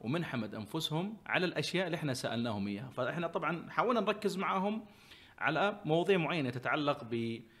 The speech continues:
هي تجربتهم في بناء منتج أو شركة تقنية أو رقمية ممكن نقول. آم، وسألناهم أسئلة، آه، متعددة، مثلا هل في يوم من الأيام ممكن نشوف إحنا الشركات الس-، السعودية التقني-، آه، التقنية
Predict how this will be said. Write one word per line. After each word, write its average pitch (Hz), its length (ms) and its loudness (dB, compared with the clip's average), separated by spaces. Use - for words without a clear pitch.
هي 120 600 -2
تجربتهم 123 480 0
في 110 140 -6
بناء 107 320 -2
منتج 107 440 -2
أو 95 100 -6
شركة 107 340 -6
تقنية 98 520 -6
أو 95 140 -6
رقمية 101 500 -8
ممكن 98 280 -14
نقول. 104 380 -8
آم، 101 640 -4
وسألناهم 131 520 0
أسئلة، 127 400 -2
آه، 104 400 -4
متعددة، 113 580 -4
مثلا 110 400 -4
هل 117 180 -4
في - 120 -10
يوم 117 160 -2
من 110 60 -2
الأيام 110 320 -6
ممكن 107 260 -6
نشوف 104 260 -6
إحنا 101 180 -10
الشركات 104 560 -8
الس-، - 220 -12
السعودية 107 640 -6
التقني-، 104 520 -10
آه، 104 60 -6
التقنية 107 600 -2